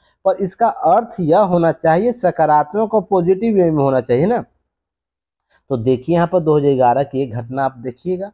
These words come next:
दूसरी घटना देखिए, बिहार विधानसभा सेंट्रल हॉल का उद्घाटन हो रहा था फरवरी दो हज़ार उन्नीस में।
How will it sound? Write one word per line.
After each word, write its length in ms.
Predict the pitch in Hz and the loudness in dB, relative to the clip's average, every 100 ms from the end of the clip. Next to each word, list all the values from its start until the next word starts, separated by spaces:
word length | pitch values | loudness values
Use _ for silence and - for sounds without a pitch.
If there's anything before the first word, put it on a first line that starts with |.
| _ 110 | _ -14
दूसरी 440 | 113 139 214 240 | -12 -8 -6 -4
घटना 340 | 170 175 196 190 | -2 -2 0 0
देखिए, 460 | 190 185 220 233 - _ _ _ _ - | 0 -2 -4 -4 -8 _ _ _ _ -12
बिहार 540 | 110 139 135 170 240 | -2 -2 2 2 2
विधानसभा 640 | 233 202 202 208 208 202 202 | 2 2 2 2 0 0 -2
सेंट्रल 500 | - 175 175 196 190 | 0 0 2 0 2
हॉल 220 | 170 170 | 2 2
का 140 | 170 156 | 0 -2
उद्घाटन 460 | 127 120 117 143 | 0 -2 0 0
हो 100 | 135 | 2
रहा 120 | 139 | 0
था 160 | 139 165 | 0 -4
फरवरी 400 | - 123 120 123 | -2 -2 0 -2
दो 120 | 120 | -4
हज़ार 160 | 107 113 | -4 -4
उन्नीस 360 | 101 98 92 | -6 -10 -16
में। 80 | _ | _